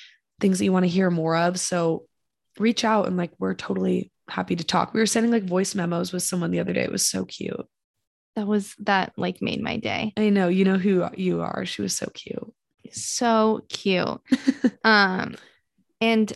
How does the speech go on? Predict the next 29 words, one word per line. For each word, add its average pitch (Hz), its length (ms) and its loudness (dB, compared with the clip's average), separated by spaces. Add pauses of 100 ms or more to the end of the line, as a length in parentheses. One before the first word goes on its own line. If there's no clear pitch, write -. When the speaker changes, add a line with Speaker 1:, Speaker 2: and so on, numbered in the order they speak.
(120)
Speaker 2:
we 208 420 -2
always 190 380 0
pick 185 280 -4
a 165 80 0
winner 175 500 0
each 175 260 -4
week. 175 280 0
So 180 200 0
if 175 120 -6
you 190 120 2
leave 180 420 0
a 202 100 2
written 180 360 2
review 196 400 0
on 180 180 0
Apple 175 500 -4
Podcast, 262 880 -2
um, 190 440 2
you, 196 340 -4 (140)
and 185 320 2
we 180 160 -4
select 208 400 -2
you, 214 80 4
you 190 180 2
will 202 160 2
win 240 180 2
some 247 220 -2
free 233 300 -4
snacks. - 680 -4